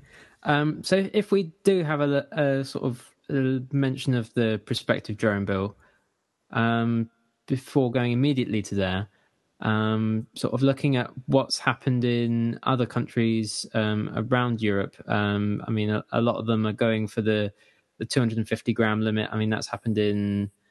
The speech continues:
uh, uh, America and, and Russia as well, I think. Um, and it sounds like that's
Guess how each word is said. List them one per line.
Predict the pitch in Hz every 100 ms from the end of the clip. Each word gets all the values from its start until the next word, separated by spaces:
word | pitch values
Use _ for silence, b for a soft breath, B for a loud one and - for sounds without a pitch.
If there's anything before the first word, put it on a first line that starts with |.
| _ _
uh, | - 98 98 95 - _ -
uh, | 101 -
America | 107 110 104 - 107 104
and, | 98 98 -
and | 101 101
Russia | 107 - 104
as | 98
well, | 110 110
I |
think. | 104 120 113 - _ _
Um, | - 104 104 101 101 - _ _ _ _ _ -
and | 110
it | -
sounds | - 131 131 113
like | 113 - 123
that's | 123 - - - -